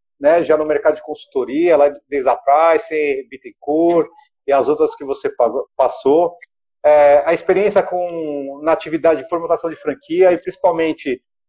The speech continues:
é, não basta só formatar, porque não faz sentido se você formatar e não vender franquias e não expandir, né?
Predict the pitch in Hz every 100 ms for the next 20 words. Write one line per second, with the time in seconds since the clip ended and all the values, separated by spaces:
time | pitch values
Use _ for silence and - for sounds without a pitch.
0 | _ 151 151 151 147 143 143 143 - 175
1 | 160 170 175 180 170 170 156 143 - 190
2 | 214 208 _ _ _ _ 151 147 - 160
3 | 160 160 156 156 165 180 180 175 - 170
4 | 160 151 156 156 160 180 170 165 - 180
5 | 190 190 180 165 165 147 - - 196 196
6 | 160 185 190 - 202 175 - - - -
7 | _ _ _ - 143 -